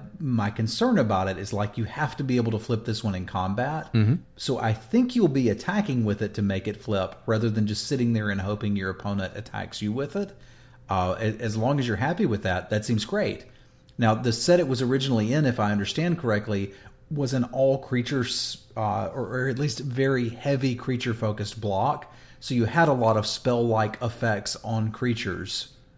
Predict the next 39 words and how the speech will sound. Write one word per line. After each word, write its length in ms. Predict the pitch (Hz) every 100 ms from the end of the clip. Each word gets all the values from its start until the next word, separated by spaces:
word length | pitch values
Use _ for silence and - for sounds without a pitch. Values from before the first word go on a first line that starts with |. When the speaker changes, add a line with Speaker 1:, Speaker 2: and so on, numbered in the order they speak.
| - - - - - -
Speaker 1:
Uh, 220 | 113 101
so 140 | 113
we, 160 | 127 120 123 -
I, 340 | - - 110 -
I 80 | 120
don't 300 | 117 139 139
think 200 | 170 143
we've 160 | 123
experienced 640 | 113 101 - 156 139 110 -
it 40 |
in 140 | 107 104
a 80 |
format 420 | 101 120 113 98 -
quite 300 | 113 107 110
like 260 | 107 104
this 220 | 101 104
one. 280 | - 160 185 - - - -
Uh, 120 | 104
but 140 | 110
this 140 | 135 139
was 100 | 175
also 280 | 180 180
another 200 | 160 135
one 140 | 127 113
that 100 | 110
I 60 |
was 160 | 104 104
very 260 | 107 98 101
interested 380 | 104 107 104
in. 180 | 95 92
I 80 | 90
just, 300 | 101 110 -
I 80 | 120
kinda 260 | 107 127 117
had 180 | 117
to 40 | 107
caution 460 | - 135 139 131
myself 480 | 107 101 104 98 95
that 240 | 104 95